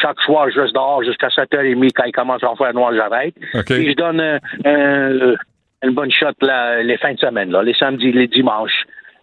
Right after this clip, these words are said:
Speaker 1: Puis je dirais pour l'Action Grasse,
Speaker 2: Ouais.
Speaker 1: tout est prêt.
Speaker 2: C'est
Speaker 1: Alors, on va dire, ils ont tout le mois d'octobre de venir voir, euh, la décoration, <laughs> prendre des photos, puis
Speaker 2: C'est cool, ça.
Speaker 1: Euh,
Speaker 2: C'est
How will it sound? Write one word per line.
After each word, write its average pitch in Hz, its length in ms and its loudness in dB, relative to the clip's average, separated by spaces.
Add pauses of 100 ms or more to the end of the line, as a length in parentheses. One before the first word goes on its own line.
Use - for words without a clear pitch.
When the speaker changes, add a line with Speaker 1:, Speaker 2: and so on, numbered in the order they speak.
Speaker 1:
Puis 147 320 4
je 110 40 -2
dirais 139 460 2
pour 131 280 0 (380)
l'Action 143 400 0
Grasse, 139 380 0 (400)
Speaker 2:
Ouais. 101 240 0
Speaker 1:
tout 139 100 -2
est 123 60 -4
prêt. 85 260 -2 (180)
Speaker 2:
C'est 113 140 2
Speaker 1:
Alors, 127 140 0
on 127 100 0
va 123 60 -4
dire, 147 320 2
ils 135 80 4
ont 143 160 0
tout 175 220 0
le 156 100 4
mois 151 160 2
d'octobre 135 440 0
de 123 120 2
venir 123 220 0
voir, 131 360 0 (640)
euh, 120 200 2
la 120 140 0
décoration, 131 800 0
<laughs> - 20 -20
prendre 120 220 0
des 110 100 2
photos, 147 640 0
puis 101 520 -2
Speaker 2:
C'est 113 200 -2
cool, 85 280 -2
ça. 82 160 -8
Speaker 1:
Euh, - 340 -10
Speaker 2:
C'est 123 40 0